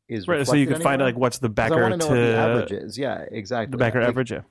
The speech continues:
Speaker 1: 'cause I've just been assuming that most, that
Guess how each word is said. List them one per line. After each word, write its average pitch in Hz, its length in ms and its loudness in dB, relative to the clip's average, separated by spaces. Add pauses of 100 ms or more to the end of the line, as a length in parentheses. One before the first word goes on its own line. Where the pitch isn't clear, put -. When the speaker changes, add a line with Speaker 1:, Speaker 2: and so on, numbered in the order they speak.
(160)
Speaker 1:
'cause 165 140 -2
I've 151 100 0
just 214 180 0
been 190 100 0
assuming 139 880 -2
that 113 200 -2
most, 127 440 -4 (140)
that 139 220 -2